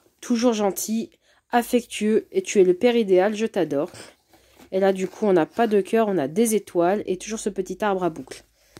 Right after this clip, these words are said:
Avec ceci, du coup, j'ai pris un sac Maxi Bazar que je trouve joli aussi, avec un petit peu tout ce qui représente,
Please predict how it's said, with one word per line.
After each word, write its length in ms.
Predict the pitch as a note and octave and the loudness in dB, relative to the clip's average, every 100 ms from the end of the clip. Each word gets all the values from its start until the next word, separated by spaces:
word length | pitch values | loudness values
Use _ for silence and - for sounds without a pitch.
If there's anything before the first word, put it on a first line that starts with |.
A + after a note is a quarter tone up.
| - - - - - | -20 -20 -20 -20 -4
Avec 300 | A3 A#3+ B3 | 2 4 4
ceci, 400 | - B3+ - A#3+ | 2 0 0 -2
du 140 | G3 G3 | -6 -8
coup, 180 | - | -8
j'ai 160 | F#3+ F#3 | -4 -2
pris 160 | F3+ G3 | -2 -4
un 120 | F#3 | -4
sac 360 | F#3+ G3 F#3 | -2 -4 -4
Maxi 360 | F#3+ G3 G3 A3+ | 0 0 0 2
Bazar 320 | G3 G3 G3 | 4 4 0
que 80 | G3 | -6
je 60 | - | -6
trouve 220 | G3+ F3+ | -6 -4
joli 380 | F3 G3 G#3+ A#3 | 0 0 2 0
aussi, 400 | F#3+ - G#3 C4 _ _ _ _ _ | 0 -4 -6 -6 _ _ _ _ _
avec 380 | - F3+ F3+ F3+ | -4 0 2 2
un 80 | F3+ | 0
petit 180 | F3+ F3+ | -2 -8
peu 200 | - F#3 | -4 -4
tout 160 | G3 | -4
ce 60 | G#3 | -4
qui 120 | - | -2
représente, 420 | G3 G3+ G#3 A#3 | -2 0 0 0